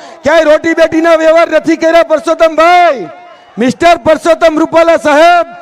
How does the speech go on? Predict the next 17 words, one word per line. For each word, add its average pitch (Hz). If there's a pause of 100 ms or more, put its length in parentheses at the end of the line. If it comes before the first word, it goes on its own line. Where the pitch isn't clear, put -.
(360)
તુમ્હારે 349
પાંવ 330
કે 339
નીચે 320
જમીન 302
નહીં. 277 (260)
કમાલ 359
હે, 294 (460)
ફિર 294
ભી 294
તુમકો 277
યકીન 247
નહીં. 190 (4000)
જય 381 (300)
ભવાની, 359 (1400)
જય 381 (320)
ભવાની, 370